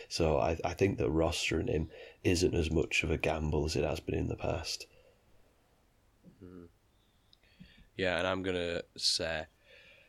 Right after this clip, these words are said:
Speaker 2: pick up Odell Beckham if you, if, if someone in your league hasn't already, and stash him because he's, uh,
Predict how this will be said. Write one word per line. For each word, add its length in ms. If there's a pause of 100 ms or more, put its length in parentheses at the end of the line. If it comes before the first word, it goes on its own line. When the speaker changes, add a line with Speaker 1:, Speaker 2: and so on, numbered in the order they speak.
(120)
Speaker 2:
pick 220
up 140
Odell 300
Beckham 520 (500)
if 220
you, 260
if, 300
if 220
someone 540
in 120
your 100
league 220
hasn't 280
already, 440
and 200
stash 440
him 200
because 560 (220)
he's, 340
uh, 440